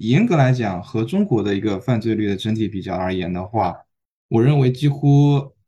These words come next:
欧洲或者说美国这一块，基本上就相差率是真的太大了，就是跟国内这个犯罪率相比的话，国内这个犯罪率，我觉得已经，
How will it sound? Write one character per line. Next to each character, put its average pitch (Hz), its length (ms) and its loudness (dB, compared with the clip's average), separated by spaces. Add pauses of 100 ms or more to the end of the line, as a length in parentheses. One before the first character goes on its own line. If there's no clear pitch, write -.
(240)
欧 151 180 4
洲 135 300 2
或 131 120 0
者 113 140 0
说 117 260 -2
美 101 260 -6
国 95 260 -6
这 117 160 0
一 104 80 -2
块， 98 260 -6
基 175 180 -6
本 107 200 -2
上 95 360 -6
就 92 360 -6 (600)
相 147 260 2
差 143 180 2
率 139 140 4
是 123 100 -10
真 - 180 2
的 135 120 6
太 - 200 -10
大 101 260 0
了， - 200 -14
就 139 100 -2
是 120 120 0
跟 127 180 2
国 110 160 -2
内 135 140 2
这 120 100 -2
个 113 60 -4
犯 113 180 -2
罪 107 80 -4
率 104 100 -4 (220)
相 110 240 -6
比 113 160 -8
的 - 80 -14
话， - 140 -10 (100)
国 120 160 2
内 202 160 4
这 180 140 0
个 156 100 2
犯 165 160 0
罪 156 140 0
率， 151 80 2
我 110 160 0
觉 113 100 0
得 127 160 2
已 104 100 -2
经， 123 400 0